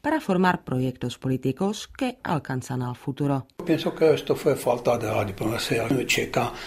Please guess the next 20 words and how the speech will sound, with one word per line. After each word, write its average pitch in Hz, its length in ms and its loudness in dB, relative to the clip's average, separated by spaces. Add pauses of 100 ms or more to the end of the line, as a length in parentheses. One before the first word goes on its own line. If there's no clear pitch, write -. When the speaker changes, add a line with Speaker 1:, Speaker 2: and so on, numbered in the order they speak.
Speaker 2:
Cuando 156 680 8
la 147 40 6
embajada 139 380 2
desaparece, 139 880 4
esto 143 200 -4
significa, 143 640 2
digamos, 143 540 2
cierto 147 420 6
símbolo 143 680 6
de 143 220 6
poco - 380 4
interés 139 600 4
de, 131 260 2
de 139 140 0
este 139 260 2
gobierno 131 640 2
que 131 140 0
cerró 131 480 6
la 131 80 2
embajada. 127 680 0